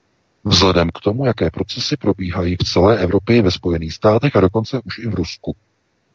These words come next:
To znamená ochoty těchto států vypínat své ekonomiky, aniž by to bylo reflektováno v reálném počtu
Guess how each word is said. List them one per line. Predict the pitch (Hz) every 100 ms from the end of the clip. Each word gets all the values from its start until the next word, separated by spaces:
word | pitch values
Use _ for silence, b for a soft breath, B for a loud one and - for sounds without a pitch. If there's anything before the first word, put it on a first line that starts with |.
| _ _ _ _ B B
To | -
znamená | 110 101 92 87 98
ochoty | - - - - - 113
těchto | - - -
států | - - 92 92 - 110 113 135 - B -
vypínat | 98 120 - 107 101 90
své | - - 87 85
ekonomiky, | 85 - 90 85 82 - - 120 - _ _ _ _ _ _ - B -
aniž | 135 180 160
by | 135
to | 165 151
bylo | 113 151 110
reflektováno | 160 - 160 - 151 135 135 143 143
v | 92
reálném | 92 113 147 151 151 135 123
počtu | - 131 - - 156 135